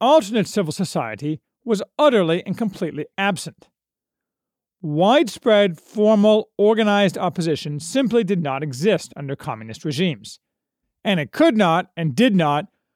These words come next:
form the core of the new civil society which sprang to life in nineteen eighty-nine. A few dozen writers circulating samizdat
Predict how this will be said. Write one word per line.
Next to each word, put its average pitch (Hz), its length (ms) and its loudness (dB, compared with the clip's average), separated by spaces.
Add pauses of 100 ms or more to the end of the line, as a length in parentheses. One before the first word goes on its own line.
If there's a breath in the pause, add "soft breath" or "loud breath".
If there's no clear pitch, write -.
(180)
form 180 240 0
the 151 100 0
core 254 420 4
of 185 100 -4
the 180 80 -2
new 214 320 6
civil 202 260 0
society 147 640 -2
which - 260 -8
sprang 208 380 0
to 180 80 -2
life 131 420 -4
in 190 120 -2
nineteen 156 340 -4
eighty-nine. 123 540 -2 (1400)
A 165 80 0
few 302 340 6
dozen 233 380 4
writers 170 420 2
circulating 202 600 2
samizdat 151 760 -2